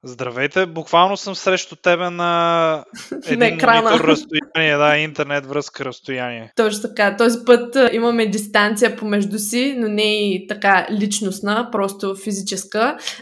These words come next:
Speaker 2: <laughs> Но ще записваме новият епизод на Това е положението. Малко се забавихме, мили слушатели, извиняваме се искрено, но все пак и ние имаме личен живот. Нали така, Тедо?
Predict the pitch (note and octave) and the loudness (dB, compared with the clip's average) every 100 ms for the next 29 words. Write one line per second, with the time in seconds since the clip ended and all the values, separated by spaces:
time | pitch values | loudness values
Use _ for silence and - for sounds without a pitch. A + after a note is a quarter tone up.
0 | D4 - D#4 E4 E4+ - A#4 C#4+ D4 C#4+ | 2 4 4 6 2 0 -2 2 2 2
1 | C4+ C4+ C4+ C#4 D4+ C#4 C4+ C#4 - - | 2 2 0 2 4 6 4 2 -6 2
2 | B3 A#3+ B3 B3 - A3 A#3 A#3 A#3 - | 6 8 8 6 -2 2 2 2 -2 4
3 | A3 A3 A3+ G#3+ G#3+ G#3+ A3+ C4+ A#3+ A3 | 4 4 2 0 2 0 0 2 4 4
4 | - A3+ G3+ G3+ F#3 F#3+ G3 G#3+ A#3+ D#4 | 2 -2 0 4 4 4 0 -2 -2 -2
5 | - - G3+ F#3+ G3 F3 - E3 F#3 G#3 | -6 -6 -2 -2 -2 -4 -4 -4 -4 -4
6 | A#3+ C#4 _ G3+ F3 F3+ F#3+ G3 F#3+ F#3+ | -6 -8 _ -8 -6 -4 0 0 0 -2
7 | F#3+ F3 - G3 G#3 C4+ E4+ _ - - | -4 -6 -6 -8 -4 -4 -6 _ -20 -20
8 | _ G#3+ A3+ A#3+ A#3+ G#3+ A3 A3 A3+ G#3 | _ 0 2 2 2 2 2 2 0 0
9 | G#3+ A3 G#3+ G3 F3+ G3+ F#3+ F3+ E3 D#3+ | 0 -2 -2 -2 -2 -4 -4 -4 -6 -6
10 | - - _ - E3+ E3+ G3+ F3+ D3+ E3 | -8 -20 _ -10 -8 -6 -4 -4 -6 -6
11 | D3+ | -8